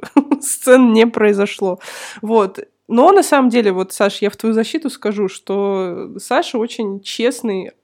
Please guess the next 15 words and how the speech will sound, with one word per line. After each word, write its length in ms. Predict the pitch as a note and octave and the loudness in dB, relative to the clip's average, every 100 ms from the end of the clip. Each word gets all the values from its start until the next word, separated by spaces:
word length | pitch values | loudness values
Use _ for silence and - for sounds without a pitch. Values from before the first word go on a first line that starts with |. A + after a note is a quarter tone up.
| - | -20
откровенный 640 | - F#3+ - G#3+ A3+ B3+ | -14 -14 -6 -2 0 0
человек. 520 | A#3 - G#3+ G#3+ F#3 - | -2 -4 -2 -2 -4 -8
То 60 | F#3 | -10
есть 140 | G3 | -6
это 180 | A#3 B3 | -4 -2
не 140 | A3+ | -2
жесткость 540 | A3 C#4+ F#4+ C#4 - A3+ | 0 0 -2 -4 -6 -2
и 40 | |
не 100 | A3 | -2
желание 480 | G#3+ G#3+ A3+ D#4+ A#3 | 0 0 0 2 -2
там 160 | G#3 | -2
кого-то 380 | G3 G3 G#3 G#3 | -4 -4 -4 -2
унизить, 480 | G#3 G#3 G3+ F3+ F3 | 0 2 0 -4 -6
да, 260 | F#3+ A3 G#3+ | -2 0 0
это, 360 | G3 G#3 G3 | 0 -2 -2